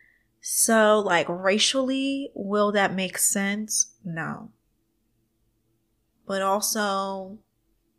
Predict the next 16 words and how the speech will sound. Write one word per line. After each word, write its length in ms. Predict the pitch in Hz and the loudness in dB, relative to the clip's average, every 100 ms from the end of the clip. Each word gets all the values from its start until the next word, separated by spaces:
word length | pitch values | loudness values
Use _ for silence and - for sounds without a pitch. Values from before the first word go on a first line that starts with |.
| _ _ _ _ _ _ _ _ | _ _ _ _ _ _ _ _
you 100 | 269 | -8
know, 160 | 294 311 | -6 -4
maybe. 680 | 320 330 392 247 247 311 320 - _ _ - | -4 -4 -4 -2 -2 -2 -6 -14 _ _ -10
I 20 | |
don't 160 | 330 359 | -8 -2
know. 340 | 427 381 226 - _ | 2 2 0 -6 _
We 80 | 294 | -4
don't 140 | 359 | 2
know. 120 | 339 311 - - - | 4 2 0 -10 -2
We 80 | |
don't 100 | 330 | 0
know 140 | 349 320 | 2 4
who 100 | 302 | 4
Don's 400 | 269 269 277 269 | 4 2 0 -2
wife 320 | 262 262 262 | 2 2 2
is. 440 | 185 - - - | -2 -4 -4 -6